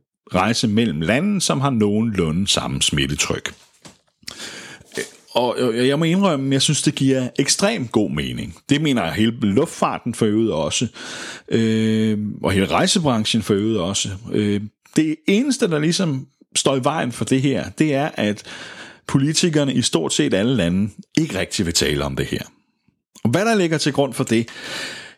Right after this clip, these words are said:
ja, det kan man jo lade <laughs> gisne om alt, hvad man vil. Øh, men jeg synes, det er påtrængende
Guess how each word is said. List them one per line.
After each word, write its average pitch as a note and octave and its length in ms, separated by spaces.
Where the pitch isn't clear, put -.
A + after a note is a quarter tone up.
ja, F2 100
det C3+ 180
kan F3 120
man A2 100
jo F2 120
lade E2 220
<laughs> - 100
gisne D3 400
om G#2 220
alt, B2 240
hvad G#2+ 120
man F#2 240
vil. E3+ 220
Øh, G#2+ 280
men A2+ 140
jeg A2 120
synes, D3+ 300
det A#2+ 220
er E2+ 280
påtrængende F2+ 800